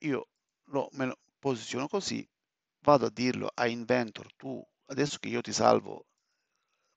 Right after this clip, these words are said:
per cortesia, mettimelo così, lo salverò con questa versione duemilaventiquattro e adesso io mi faccio una foto di questo motore e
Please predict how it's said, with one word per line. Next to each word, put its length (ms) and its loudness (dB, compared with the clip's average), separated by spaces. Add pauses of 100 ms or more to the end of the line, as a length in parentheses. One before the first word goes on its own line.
(180)
per 280 6
cortesia, 760 -4 (440)
mettimelo 600 0
così, 400 -4 (1080)
lo 120 -2
salverò 480 10
con 140 -12
questa 260 0
versione 480 0
duemilaventiquattro 1080 -8 (560)
e 160 6
adesso 540 2 (120)
io 300 -6 (1200)
mi 100 -14
faccio 320 6
una 120 -4
foto 260 -4
di 100 -12
questo 260 -6
motore 520 -4 (2750)
e 220 2